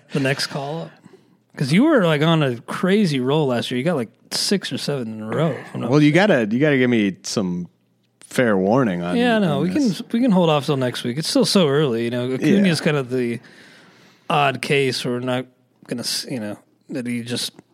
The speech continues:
Speaker 2: beating the door down.
Speaker 1: Yeah, I, w-, I would have said Gleyber, but he's already up.
Speaker 2: Yeah.
Speaker 1: Uh,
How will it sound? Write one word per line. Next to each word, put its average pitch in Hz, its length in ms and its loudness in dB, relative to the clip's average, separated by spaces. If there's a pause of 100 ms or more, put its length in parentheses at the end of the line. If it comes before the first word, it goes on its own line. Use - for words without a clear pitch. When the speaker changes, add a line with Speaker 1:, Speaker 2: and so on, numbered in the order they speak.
(120)
Speaker 2:
beating 143 240 0
the 120 60 -2
door 131 260 -2
down. 117 460 -6
Speaker 1:
Yeah, 117 220 0
I, 110 40 4
w-, 147 200 2
I 147 80 2
would 180 180 6
have 165 80 0
said 135 240 0
Gleyber, 127 480 2
but 123 80 0
he's 120 220 -2
already 120 240 2
up. 117 320 2 (160)
Speaker 2:
Yeah. 107 100 -2
Speaker 1:
Uh, 98 320 -2